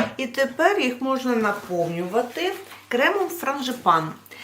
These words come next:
Е, технологія приготування цього крему буде в кінці відео по ссылці. Я наповнюю цим кремом всі наші заготовочки.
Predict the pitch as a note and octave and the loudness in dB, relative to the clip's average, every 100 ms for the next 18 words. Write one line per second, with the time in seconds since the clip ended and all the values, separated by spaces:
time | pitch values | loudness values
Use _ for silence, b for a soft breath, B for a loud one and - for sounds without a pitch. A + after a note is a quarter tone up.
0 | B B B - F#3+ G3 F#3+ - D4+ D4+ | B B B -4 0 2 2 0 -2 2
1 | D#4 D#4 F4+ E4+ D#4 D4 C#4+ D4+ D4 C#4+ | 4 6 4 6 6 4 4 0 0 0
2 | C#4 D4 B3+ D4 F#4 F#4+ C4+ B3 C4+ C4 | -2 -4 2 4 4 2 -2 -2 0 2
3 | B3+ B3 A3 G3 F3+ G3+ B3+ B3 G#3 G3+ | 2 2 4 6 6 4 2 2 4 4
4 | G#3+ G#3 B3+ A#3+ - A#3+ F#3+ G3+ F3+ E3 | 2 2 0 0 0 0 2 2 2 2
5 | F3 E3+ E3 C#4 C#4+ - F3 D3 D3+ - | 2 2 -2 -4 -4 -2 2 2 0 -2
6 | G#3 A#3+ D#4+ - - - B B B B | 2 2 0 -8 -20 -20 B B B B
7 | B B _ _ _ _ - B3+ E4+ D4+ | B B _ _ _ _ -8 -4 -2 0
8 | C#4 C4+ D4 C#4 B3+ A#3+ A#3 A#3 A#3 - | 0 2 0 2 4 4 4 2 0 2
9 | A#3+ A3 A3 G#3 F#3+ F3+ E3 E3+ F#3 - | 2 2 2 4 6 6 2 -2 -4 -8
10 | - - G3+ F#3 F3 F3 F3+ F3 A#3+ C4+ | -12 0 2 2 0 -2 -4 0 2 4
11 | A3 F#3+ - D#3+ D#3 F#3 - - - C4 | 2 -2 -2 -2 -2 -4 -6 -10 -8 -6